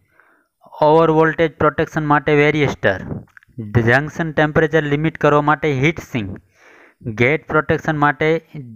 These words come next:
ઝેનર ડાયોડથી ઓવર વોલ્ટેજ પ્રોટેક્શન, પ્રતિરોધ આર ટુથી ઓવર કરંટ પ્રોટેક્શન, આર વન સી વન વડે નોઇઝ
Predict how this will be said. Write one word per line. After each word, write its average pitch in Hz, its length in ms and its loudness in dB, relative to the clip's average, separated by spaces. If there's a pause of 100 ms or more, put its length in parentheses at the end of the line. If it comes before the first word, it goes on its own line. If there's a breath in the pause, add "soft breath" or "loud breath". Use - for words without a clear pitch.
ઝેનર 147 260 4
ડાયોડથી 156 520 0 (100)
ઓવર 151 220 4
વોલ્ટેજ 147 320 0 (120)
પ્રોટેક્શન, 135 560 -4 (760 soft breath)
પ્રતિરોધ 156 460 2 (100)
આર 147 160 4
ટુથી 160 440 -4 (100)
ઓવર 160 260 4
કરંટ 151 340 0
પ્રોટેક્શન, 117 580 -6 (560)
આર 131 240 0
વન 156 180 -2
સી 151 260 -8
વન 156 200 0
વડે 147 240 4
નોઇઝ 156 360 2